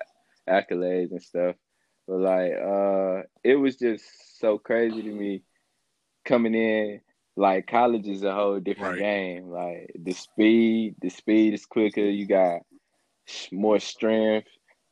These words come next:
Speaker 1: you know, more height. So it's a different game. Like, coming in, I always knew, you know what I'm saying, this is my dream.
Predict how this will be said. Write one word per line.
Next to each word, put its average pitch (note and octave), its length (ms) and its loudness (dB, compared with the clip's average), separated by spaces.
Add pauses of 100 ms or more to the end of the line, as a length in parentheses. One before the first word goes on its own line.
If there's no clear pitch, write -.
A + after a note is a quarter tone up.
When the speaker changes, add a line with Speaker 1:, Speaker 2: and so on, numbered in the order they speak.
(100)
Speaker 1:
you - 160 -8
know, G#2+ 120 4
more G2 240 2
height. A2 480 2 (320)
So A2 200 -6
it's A2+ 140 -6
a A2 40 -12
different G2+ 360 -10
game. G#2 360 -2
Like, G2+ 200 -2
coming A#2+ 300 -2
in, B2 200 2
I A2+ 60 4
always A#2+ 480 2
knew, B2 360 -6
you - 140 -12
know A#2+ 100 -4
what G#2+ 80 -2
I'm G#2 60 -8
saying, G#2+ 280 -10
this A2+ 160 -10
is G#2 80 -20
my G2 240 -8
dream. A2+ 380 -4